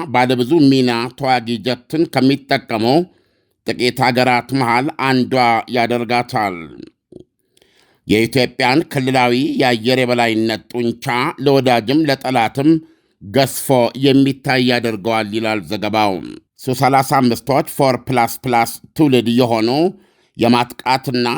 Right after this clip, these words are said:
የመከላከል ተልእኮችን መፈጸም የሚችሉ ባለብዙ ሚና ናቸው።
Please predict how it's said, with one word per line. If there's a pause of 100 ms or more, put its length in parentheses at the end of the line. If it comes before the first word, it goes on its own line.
የመከላከል
ተልእኮችን
መፈጸም
የሚችሉ (640)
ባለብዙ (220)
ሚና (120)
ናቸው።